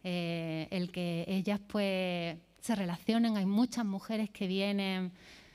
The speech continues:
pues, sin, sin, sin que no tienen familia, que han llegado aquí, están solas, y el, el grupo, el trabajo de grupo, el que hace, pues, que se,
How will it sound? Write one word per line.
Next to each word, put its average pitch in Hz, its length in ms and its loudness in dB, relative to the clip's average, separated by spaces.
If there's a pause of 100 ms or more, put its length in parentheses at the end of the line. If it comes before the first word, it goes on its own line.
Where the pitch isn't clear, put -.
(160)
pues, 196 160 0
sin, 175 560 2
sin, - 340 -8 (180)
sin 202 200 -4
que 185 100 -2
no 180 80 4
tienen 202 220 4
familia, 247 680 2
que 214 120 -2
han 202 120 2
llegado 196 300 0
aquí, 185 280 0
están 180 380 0
solas, 233 720 0 (560)
y 190 340 2
el, 180 280 0
el 180 200 0
grupo, 254 400 2
el 262 80 0
trabajo 185 380 -4
de 220 80 0
grupo, 247 400 2
el 226 160 0
que 185 140 -6
hace, 202 260 -4
pues, 220 200 -2
que 202 220 -2
se, 175 840 -2